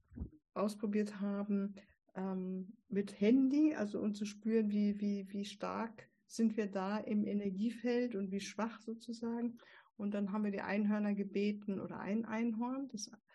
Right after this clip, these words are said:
ähm, das zu segnen, oder ich weiß gar nicht mehr genau, wie der Prozess war, aber, äh, ja, es ist einfach das Einhorn zu bitten, das Feld, die Aura der Person zu schützen und dann nochmal gemessen. Und es war auch sehr erstaunlich. Und mich, für mich war das so die Lehre,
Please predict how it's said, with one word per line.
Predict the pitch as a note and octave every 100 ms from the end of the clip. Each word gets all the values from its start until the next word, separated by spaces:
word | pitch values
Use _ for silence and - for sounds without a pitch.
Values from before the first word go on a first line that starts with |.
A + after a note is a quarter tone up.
| - - - -
ähm, | F#3+ F#3+ F#3 F3+ F#3 -
das | F#3+ -
zu | -
segnen, | G3 G#3+ B3 B3 A3 A3 A3 G#3+ G#3+
oder | F3
ich | -
weiß | G#3
gar | B3+
nicht | G#3+
mehr | F#3+ F#3
genau, | F3+
wie | F#3+
der | G3+
Prozess | G3+ F#3+ A3 G#3
war, | G#3
aber, | G#3 G3+ - - -
äh, | D#4+
ja, | F4
es | F#3+
ist | G3 G3+
einfach | G#3+ A3+ A#3+
das | G#3+ G3+
Einhorn | - A3+ A#3
zu | A3 F#3+
bitten, | A#3 A3+ A#3+ A#3+ _ _ _ -
das | G#3 -
Feld, | - - G#3+ A3 B3 A#3
die | G3
Aura | F#3 G3+ A#3 A3+
der | G3+ G3+
Person | G#3 F#3+ G3+ G3+
zu | G#3
schützen | G3 - A3+ - - B3 - - - - - - -
und | G#3+ G#3+
dann | G#3 A3
nochmal | B3 B3 G#3+
gemessen. | G3+ F#3 F#3+ G3
Und | G3 G#3
es | -
war | F#3+
auch | F#3+
sehr | - A3 C4+
erstaunlich. | C4+ - F3+ F3+ F3+ G3 F#3+
Und | G3 G3+
mich, | C4 -
für | - A#3
mich | B3 B3+ A#3+
war |
das | A#3 A3+
so | A3+
die | G#3+
Lehre, | G#3+ A3 A#3